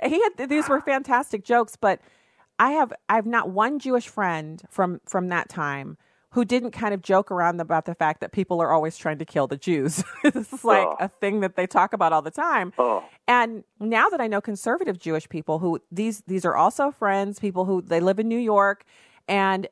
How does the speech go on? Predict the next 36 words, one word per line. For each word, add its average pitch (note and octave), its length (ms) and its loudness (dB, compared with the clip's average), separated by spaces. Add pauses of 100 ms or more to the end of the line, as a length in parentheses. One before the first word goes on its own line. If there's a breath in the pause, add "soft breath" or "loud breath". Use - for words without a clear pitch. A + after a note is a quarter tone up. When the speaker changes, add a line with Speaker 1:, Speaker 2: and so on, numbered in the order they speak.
Speaker 1:
they G#3 420 2
also D#4+ 460 2
are G3+ 120 0
very G3+ 320 2
cognizant G#3+ 540 -2
of E3+ 80 -6
the E3+ 80 -6
fact D#3+ 340 -6
that D3+ 260 0 (520 soft breath)
they G3+ 160 2
have A#3 340 -2
enemies F#3 600 -2
far G3+ 460 2
and F#3 240 -8
wide, E3+ 460 0
and E3+ 200 -6
they F3+ 80 -4
have F#3 200 -4
to F3+ 100 -8
be F3+ 120 -4
very F3 280 -2
careful E3+ 720 -2
with F3 300 -4
themselves E3+ 840 0
and G#3 300 -4
with F3+ 180 -6
how F3 160 0
they E3+ 120 -2
present F3 420 -6
themselves. D#3+ 420 -2
And D#3+ 140 -10 (240 soft breath)
they G3+ 80 0
can't A#3+ 240 -4
allow G#3 300 2
any A3 260 -6
s-, - 180 -18